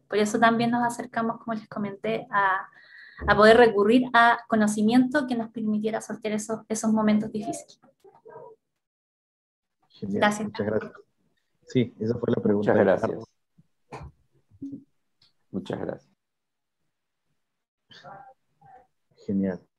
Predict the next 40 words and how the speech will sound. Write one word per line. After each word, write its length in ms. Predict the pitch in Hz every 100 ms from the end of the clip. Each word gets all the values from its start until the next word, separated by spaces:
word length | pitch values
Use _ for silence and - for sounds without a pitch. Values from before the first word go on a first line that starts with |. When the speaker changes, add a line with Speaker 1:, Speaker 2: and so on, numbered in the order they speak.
| _ _ _ -
Speaker 2:
Gracias, 280 | 110 113 -
Carlos, 380 | 113 - 113 -
también 200 | 107 101
por 120 | 107
tu 140 | 101
pregunta. 460 | 85 95 92 87 - _ _ _ _ _ _ - -
Entonces, 300 | 127 135 135
desde 200 | 135 127
una 160 | 135
mirada, 480 | 147 131 127 143 151
desde 320 | 110 107 104
lo 160 | 107 104
que 80 | 104
yo 140 | 110
lo, 100 | 117
desde 380 | 110 98 107 98
donde 260 | 101 104 101
yo 120 | 107
lo 100 | 113
veo, 260 | 113 120 -
pues 280 | 107 - - -
entiendo 340 | - 110 107 113
que 140 | 113
la 80 | 101
organización 680 | 95 95 95 - - 104
tiene, 600 | 107 104 107 110 107 104
es-, 120 | 98 -
siempre 240 | - 110
está 160 | 113 117
parado 520 | - 110 110 113 113
en 360 | 110 98 92 90
empatía, 640 | 98 - 95 - 104 85 _ _
¿no? 300 | 87 104 131 _ _ _ _
Ante 600 | - 101 98 98 95 101
todos 360 | 98 113 113 113
los 400 | 110 104 101 98
voluntariados 600 | 101 98 92 98 98 104
que 120 | - 98
van 100 | 95
llegando. 400 | 92 92 92